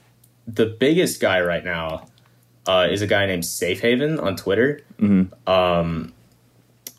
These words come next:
Speaker 1: I, I, like, interact with his tweets a lot. You, you might have seen him before through that,
Speaker 2: Uh, yeah,
Speaker 1: but,
Speaker 2: I have.
Speaker 1: uh,
Speaker 2: I've
Speaker 1: I,
Speaker 2: seen it.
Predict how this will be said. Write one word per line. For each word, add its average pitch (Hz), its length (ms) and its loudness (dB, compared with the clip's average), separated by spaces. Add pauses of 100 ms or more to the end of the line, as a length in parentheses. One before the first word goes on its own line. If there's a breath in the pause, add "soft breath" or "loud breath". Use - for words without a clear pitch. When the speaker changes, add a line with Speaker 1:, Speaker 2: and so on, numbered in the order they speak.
Speaker 1:
I, 117 300 4
I, 107 460 0
like, 98 240 -2
interact 95 460 -2
with 87 100 -10
his 87 180 -8
tweets 90 200 -6
a - 40 -2
lot. 85 280 0
You, 92 240 -6
you 95 140 -6
might 92 180 0
have 87 100 -2
seen 87 180 -6
him 90 80 -6
before 87 300 -2
through 85 180 -8
that, 85 120 -2
Speaker 2:
Uh, 107 80 2
yeah, 107 180 2
Speaker 1:
but, 98 140 6
Speaker 2:
I 95 40 2
have. 92 340 0
Speaker 1:
uh, 95 40 0
Speaker 2:
I've 95 60 2
Speaker 1:
I, 98 140 4
Speaker 2:
seen 92 140 2
it. 92 300 -2